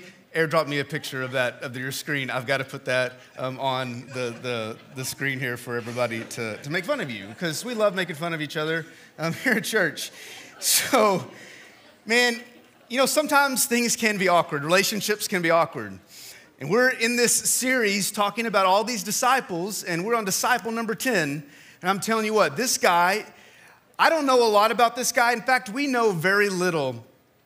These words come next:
about this next disciple. But I guarantee you there are times in his relationship with other disciples, in his relationship with Jesus, that it was probably just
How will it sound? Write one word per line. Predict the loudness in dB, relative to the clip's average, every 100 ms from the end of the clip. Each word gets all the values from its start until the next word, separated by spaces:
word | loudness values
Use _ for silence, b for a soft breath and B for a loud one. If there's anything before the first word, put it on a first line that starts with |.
| _ _ -4
about | 2 2 2
this | -2 -2
next | 0 -2 -2
disciple. | -6 -4 -2 -4 -6 -12 -14 b b b b _ -4
But | 2
I | 4
guarantee | 4 2 2 -2 -4
you | -2 0
there | 2
are | 0
times | 0 -2 0 0 -2 -4 -4
in | -4 -4 -4 -8
his | -4 -2 -2 -6 -2
relationship | 0 4 2 2 -4 -8 -6
with |
other | -6 -6
disciples, | -4 0 0 -2 -4 -4 -6
in | -8
his | -8 -6
relationship | -6 -6 -8 -12 -12
with | -8
Jesus, | -6 -6 -8 -10 -14 B B -10
that |
it | -8
was | -8
probably | -8 -6 -4 -4
just | -6 -6 -8 -8